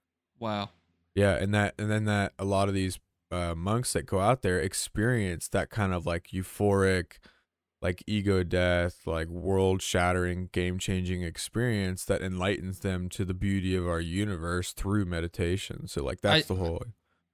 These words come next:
Speaker 1: I do feel like an ego death would be required to, uh, fully commit to the monk life.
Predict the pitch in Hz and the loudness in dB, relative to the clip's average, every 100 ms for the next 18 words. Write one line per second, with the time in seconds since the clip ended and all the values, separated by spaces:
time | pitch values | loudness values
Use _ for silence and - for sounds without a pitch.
0 | _ 139 127 131 127 - 123 113 110 107 | _ -4 -2 2 2 0 -2 -2 -2 -4
1 | 104 110 110 101 95 - 117 107 107 101 | -4 -4 -2 -2 -4 -4 -6 -4 -4 -4
2 | 101 - 104 101 95 92 90 - 107 98 | -6 -6 0 2 2 -2 -6 -6 -4 -2
3 | 92 - 87 76 64 65 60 - - 117 | -4 -6 -8 -10 -10 -10 -12 -12 -6 -4
4 | 110 - 101 98 - 107 95 95 95 - | -4 -4 -4 -4 -4 -4 -4 -6 -8 -8
5 | 90 90 - | -10 -10 -12